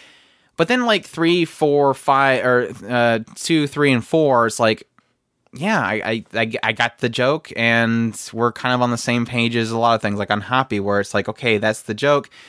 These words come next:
that's great, that's fine. Most of the humor, and I'm not saying that's a repeated joke, it's just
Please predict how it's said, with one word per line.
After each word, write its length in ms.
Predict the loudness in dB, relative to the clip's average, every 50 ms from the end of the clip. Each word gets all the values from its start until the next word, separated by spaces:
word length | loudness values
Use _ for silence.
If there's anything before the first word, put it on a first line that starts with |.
| -20 -20 _ _ _
that's 180 | -4 -4 -4 -4
great, 340 | -4 0 2 2 2 2 0
that's 120 | -4 -8
fine. 460 | -4 -2 0 0 2 2 0 0 -2 -4 _ _ _ _ _ _ _ _ _ _ _ _ _ _ -6
Most 280 | -2 0 0 0 0
of 60 | 0
the 60 | -2 -2
humor, 460 | -2 -2 0 0 2 2 2 2 2
and 260 | 0 -2 -4 -2 0
I'm 120 | 0 2
not 140 | 2 0 0
saying 120 | 0 0 0
that's 140 | -2 -2
a 40 | -2
repeated 380 | -4 -4 -2 0 0 0 0 0
joke, 300 | 0 0 2 2 0 -2
it's 100 | -4 -4
just 240 | -4 -4 -4 -6